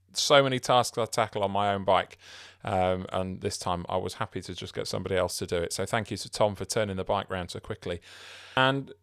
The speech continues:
for this podcast, I just want to talk about my Sunday afternoon ride. It was the first time in a long while that I've been out.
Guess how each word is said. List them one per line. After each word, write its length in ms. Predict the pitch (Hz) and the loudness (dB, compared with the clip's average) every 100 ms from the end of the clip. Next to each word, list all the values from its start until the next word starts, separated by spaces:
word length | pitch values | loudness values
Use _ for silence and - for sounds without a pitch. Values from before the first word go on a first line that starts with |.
| - | -8
for 140 | - | -2
this 180 | 165 170 | 0 0
podcast, 460 | - 160 156 127 | 2 4 4 4
I 60 | 143 | 2
just 180 | 170 - | 0 -2
want 100 | 180 | -2
to 60 | - | 2
talk 180 | 123 | 2
about 260 | - 95 95 | 4 2 2
my 140 | 107 | 0
Sunday 440 | 104 - 95 90 87 | 0 -2 -4 -4 0
afternoon 560 | 98 98 - 113 117 | 0 -2 -2 -2 -2
ride. 420 | 120 151 175 98 - | 0 0 0 -4 -6
It 200 | - - | -10 -8
was 440 | 110 - - - _ _ _ _ _ _ _ | -6 -6 -6 -10 _ _ _ _ _ _ _
the 80 | - | -4
first 240 | - 135 | 2 2
time 200 | - 123 | 2 0
in 60 | 113 | 4
a 40 | 107 | 4
long 220 | 120 123 | 2 2
while 180 | 120 110 | 2 4
that 100 | 90 | 2
I've 160 | 95 | -2
been 120 | - 110 | -4 -2
out. 460 | 127 123 - - | 2 0 0 -10